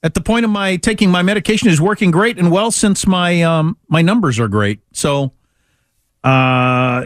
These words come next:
yeah, I wonder about that too. If it's a, it's a little rough in the beginning, you know, I wouldn't, uh, stray too far from, uh,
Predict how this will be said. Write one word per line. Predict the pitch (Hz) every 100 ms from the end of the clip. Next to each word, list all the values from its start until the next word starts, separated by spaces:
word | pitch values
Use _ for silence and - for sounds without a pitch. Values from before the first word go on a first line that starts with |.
| - -
yeah, | - - 196 220
I |
wonder | 247 277 240
about | 220 202
that | 214 170
too. | - 254 156
If | -
it's | 143 -
a, | 156 143 139 131 135
it's | 165 240 311
a |
little | 254 208
rough | 190 165
in |
the | 156
beginning, | 135 123 135 202 311 254
you | 226
know, | 147 220 170
I | 170
wouldn't, | 175 170 151
uh, | 165
stray | 143 - 147
too | - 135
far | - 131 143
from, | - 160 151
uh, | 147 151 147 131 - - 104